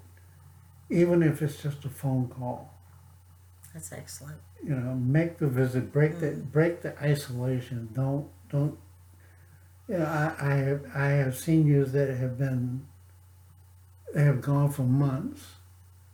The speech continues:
Speaker 1: and they talk to no one. They live alone. They are perfect targets
Speaker 2: Mm-hmm.
Speaker 1: for abuse.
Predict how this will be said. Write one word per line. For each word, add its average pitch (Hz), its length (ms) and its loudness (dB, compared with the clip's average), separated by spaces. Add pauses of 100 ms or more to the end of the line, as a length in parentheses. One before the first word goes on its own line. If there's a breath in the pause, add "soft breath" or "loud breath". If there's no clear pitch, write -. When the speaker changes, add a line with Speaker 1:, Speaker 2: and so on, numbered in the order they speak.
(140)
Speaker 1:
and 185 120 2
they 180 120 4
talk 180 360 -6
to 139 80 -2
no 127 440 0
one. - 640 -10
They 143 100 0
live 131 240 0
alone. 139 520 0 (200)
They 151 240 4
are 131 200 -4
perfect 143 500 -6
targets - 600 -10 (400)
Speaker 2:
Mm-hmm. 147 400 -8
Speaker 1:
for 143 160 -2
abuse. 120 460 -4